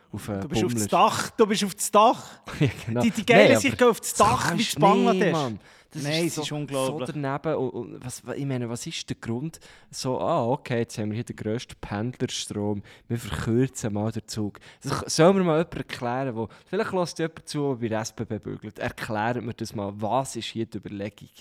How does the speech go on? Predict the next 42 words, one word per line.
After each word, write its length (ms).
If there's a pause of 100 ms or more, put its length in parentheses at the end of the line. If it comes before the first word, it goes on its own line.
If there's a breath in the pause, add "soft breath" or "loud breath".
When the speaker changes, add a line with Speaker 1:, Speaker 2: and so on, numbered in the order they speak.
(140)
Speaker 2:
Hey, 140
das 120
Speaker 1:
Geht 80
Speaker 2:
Letzte, 220
Speaker 1:
da 60
Speaker 2:
was 60
ich 40
Speaker 1:
irgendwie 220
Speaker 2:
will, 260
ist 140
von 180
Speaker 1:
Wege 140
Speaker 2:
denen 140
noch 100
Speaker 1:
kaputt, 160
Speaker 2:
irgendwie 200
eine 80
Speaker 1:
oder? 60
Speaker 2:
persönliche, 880
äh, 180
persönliche 680
Nachricht 520
in 60
den 100
Ferien. 360
Könnt 180
ihr 40
gerne 220
Marco 360
Güschen 300
Speaker 1:
Ja, 120
Speaker 2:
Gurken 80
Speaker 1:
könnt 220
ihr 60
mir 120
Speaker 2:
schicken? 260
Speaker 1:
schicken, 140
es 120
würde 120
mich 120
wirklich 280
wundern. 560